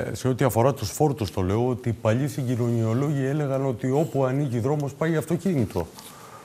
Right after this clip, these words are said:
Θέλω να πω ότι αν ένα κομμάτι, ε, του βοακ από τον Άγιο Νικόλαο στη Σιτία έχει τις προδιαγραφές, ε, τότε θα βρεθεί και ο κόσμος που θα πάει, θα υπάρξει η ανάπτυξη αυτή που θα φέρει και τον φόρτο.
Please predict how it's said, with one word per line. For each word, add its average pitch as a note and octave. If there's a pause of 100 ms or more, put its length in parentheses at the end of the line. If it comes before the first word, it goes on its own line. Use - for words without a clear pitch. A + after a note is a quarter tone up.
Θέλω A#2
να B2+
πω B2+
ότι A2+ (340)
αν B2+
ένα C3+
κομμάτι, A#2+ (320)
ε, G#2+
του G2+
βοακ C3
από G2
τον A#2
Άγιο C#3+
Νικόλαο C#3
στη C#3
Σιτία A#2+
έχει C3
τις G#2
προδιαγραφές, F#2+ (440)
ε, C3+
τότε G3
θα F#3
βρεθεί F3+
και -
ο A#2
κόσμος F#2
που -
θα G#2
πάει, D3+
θα -
υπάρξει E3+
η B2
ανάπτυξη A2+
αυτή C3+
που F#3
θα F#3
φέρει F3+
και A2
τον G2
φόρτο. F2